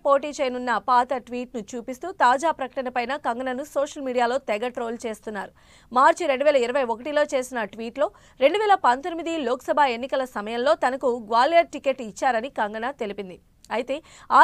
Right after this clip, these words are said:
సమయంలో కంగనా బరిలోకి దిగలేదు. కానీ ఈసారి ఆమె హిమాచల్ ప్రదేశ్ నుంచి బీజేపీ టికెట్ ఇవ్వటం, తాను బరిలోకి దిగుతున్నట్లు కంగనా ప్రకటించడం చకచకా జరిగిపోయాయని సోషల్ మీడియాలో ట్రోల్ అవుతున్నాయి. సిమ్లా క్వీన్ కంగనా రనౌత్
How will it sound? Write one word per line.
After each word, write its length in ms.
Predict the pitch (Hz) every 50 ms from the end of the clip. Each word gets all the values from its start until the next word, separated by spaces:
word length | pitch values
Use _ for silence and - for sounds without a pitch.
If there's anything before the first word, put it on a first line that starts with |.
| 415 -
సమయంలో 360 | 349 302 285 262 247 247 262 269 277 285
కంగనా 320 | 233 226 226 254 254 247 214 202
బరిలోకి 380 | 208 220 240 240 220 - 277 269 208 208
దిగలేదు. 340 | 196 202 185 180 180 180 - _ -
కానీ 200 | 240 233 240 311 392 - _ _ _ _ - 277 339
ఈసారి 400 | 415 415 - 339 269 254 262 294 262 240
ఆమె 180 | 220 233 269 311 - -
హిమాచల్ 460 | 269 294 349 392 - - 381 349 - 311
ప్రదేశ్ 280 | 254 240 254 262 262 277
నుంచి 220 | 247 233 - 302 294 254 190
బీజేపీ 440 | 226 247 254 240 311 311 - 285 262 202 240
టికెట్ 280 | 208 - 233 233 - 208 190
ఇవ్వటం, 300 | 180 208 202 - 226 240 - - - - _ - 330
తాను 200 | 339 370 392 370 233
బరిలోకి 400 | 233 240 285 302 302 311 320 302 220 185
దిగుతున్నట్లు 520 | 220 277 - 320 269 254 247 254 254 247 247 226
కంగనా 300 | 202 214 240 240 247 233 226 -
ప్రకటించడం 540 | 190 - _ 233 220 208 240 214 226 285 330 - -
చకచకా 420 | 294 - 311 - 285 - 285 294 269 180 220
జరిగిపోయాయని 720 | 190 220 233 302 - 285 254 247 233 220 214 208 220 190 - - - _ _ - -
సోషల్ 320 | 330 320 349 - 381 311 277
మీడియాలో 300 | 262 240 240 233 240 269 277 -
ట్రోల్ 240 | 285 240 226 226 214
అవుతున్నాయి. 380 | 202 196 - 202 202 196 - - _ _ _ _ _ _ _ _ _ _ -
సిమ్లా 320 | 359 339 339 349 359 339 339 339 -
క్వీన్ 280 | 320 339 320 320 320 330 -
కంగనా 320 | 320 277 277 294 302 302 302 285 262
రనౌత్ 340 | 254 247 262 269 277 -